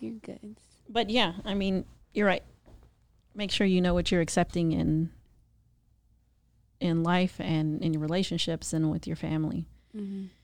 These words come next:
Speaker 2: 'Cause you always deserve the best. So yeah, I firmly believe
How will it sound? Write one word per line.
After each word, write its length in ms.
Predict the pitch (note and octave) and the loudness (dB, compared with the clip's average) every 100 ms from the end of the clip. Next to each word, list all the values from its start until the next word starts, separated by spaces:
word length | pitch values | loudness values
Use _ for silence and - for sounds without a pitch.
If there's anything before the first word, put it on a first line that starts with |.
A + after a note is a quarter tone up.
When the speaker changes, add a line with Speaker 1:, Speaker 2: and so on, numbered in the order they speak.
| _ | _
Speaker 2:
'Cause 160 | - F3+ | -6 -2
you 120 | E3+ | 0
always 200 | D#3+ D#3+ | 0 -2
deserve 480 | - D#3+ D#3 D#3 D#3 | -4 -4 -2 -2 -2
the 80 | D#3+ | -4
best. 580 | D#3 D3+ D#3 - - - - _ _ | 0 -2 -2 -8 -12 -16 -20 _ _
So 240 | - - F#3 | -10 -2 0
yeah, 440 | F#3 F#3 D#3 F#3+ - - - | 2 2 2 -2 -6 -12 -6
I 260 | F3 E3 | -2 -2
firmly 380 | F3 - F3+ E3+ | -2 0 2 2
believe 420 | D#3+ E3 D#3+ E3 | 0 0 0 -2